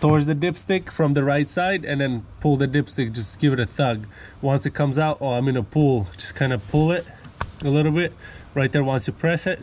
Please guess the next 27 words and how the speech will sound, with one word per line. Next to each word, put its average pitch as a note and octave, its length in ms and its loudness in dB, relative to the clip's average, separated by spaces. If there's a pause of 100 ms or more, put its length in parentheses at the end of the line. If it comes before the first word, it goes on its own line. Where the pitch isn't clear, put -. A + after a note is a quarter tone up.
just A#2+ 200 -10
pull D#3 160 2
it, D3 60 4
will B2 100 0
come C3 240 -2
out A#2+ 160 -2
pretty B2 180 0
easily. G#2 380 0 (540)
So G#2 320 0 (320)
yeah, D#3 140 4
because C3+ 240 2
if B2 100 -2
you D3 60 4
just C#3 180 -4
try D3 160 0
to D3 80 2
yank C#3+ 400 0
on D#3+ 140 0
it, E3 140 -2 (440)
uh, C3 180 -2
right B2+ 220 0
now, D3+ 300 2
it's, C3 160 0
you're C3+ 120 -2
gonna C#3 140 2
break B2+ 400 0
the, A#2+ 320 0